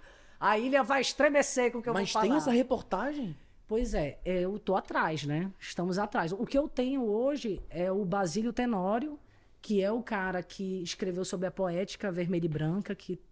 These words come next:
Speaker 1: estuda a história do boi há mais de trinta anos, e ele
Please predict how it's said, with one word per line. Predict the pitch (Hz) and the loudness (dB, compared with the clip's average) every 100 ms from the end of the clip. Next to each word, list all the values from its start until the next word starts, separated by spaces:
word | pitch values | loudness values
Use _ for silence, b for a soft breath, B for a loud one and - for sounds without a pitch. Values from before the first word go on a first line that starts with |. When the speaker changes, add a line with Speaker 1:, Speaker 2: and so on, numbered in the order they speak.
| - _ _ - | -20 _ _ -16
Speaker 1:
estuda | - - 220 208 226 214 202 | -14 -8 -6 -4 -4 -4 -4
a | 190 | -6
história | - 202 202 196 | -4 -4 -4 -4
do | |
boi | 175 175 190 202 208 190 b b b b | -4 -2 -2 -2 -4 -10 b b b b
há | 165 | -4
mais | 185 185 254 | -2 -2 -2
de | 240 | -2
trinta | - 262 302 277 | -2 -2 -2 -2
anos, | 220 196 220 262 - - - b b b b b 294 | -4 -4 -2 -4 -6 -12 -18 b b b b b 0
e | 302 | 4
ele | 277 311 | 4 2